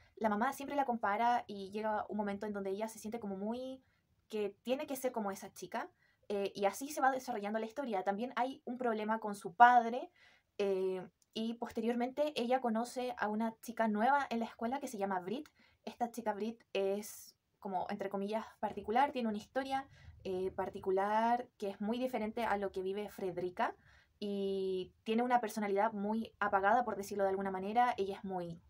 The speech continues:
tímida, no se junta con la otra gente, los otros compañeros como que la molestan y Fredrika se acerca a ella, pero no lo hace exactamente desde una buena intención, por lo menos al inicio, pero después las cosas se van desarrollando y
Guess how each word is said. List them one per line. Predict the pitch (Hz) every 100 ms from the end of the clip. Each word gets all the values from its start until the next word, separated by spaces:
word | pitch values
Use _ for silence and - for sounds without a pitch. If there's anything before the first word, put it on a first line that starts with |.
| -
tímida, | 240 254 247 247
no | 226 254
se | 294
junta | 240 226
con | 208
la | 196
otra | 190
gente, | - 240 240 - 247 - - -
los | 202 202
otros | 220 214
compañeros | 196 196 190 220
como | 208 196
que | 190
la |
molestan | 180 196 247 - - 247 262
y | 240
Fredrika | 208 214 202 220 233 277 - - -
se | - 240
acerca | 226 294 -
a | 240
ella, | 226 240 247 233
pero | 214 208 - - - -
no | 226 240 285
lo | 370
hace | 330 - - 220 196
exactamente | 196 226 - 202 208 - 220
desde | 202 202 214 202
una | 208 208
buena | 185 202 214 -
intención, | 196 190 180 - 226 247
por | - 208
lo | 214
menos | 220 226
al | 220
inicio, | 220 196 - 262 - - _
pero | - 254
después | 247 247 277
las | 285
cosas | - 254 269
se | 247
van | 247
desarrollando | 262 262 233 202 226 269 320 -
y | 262 294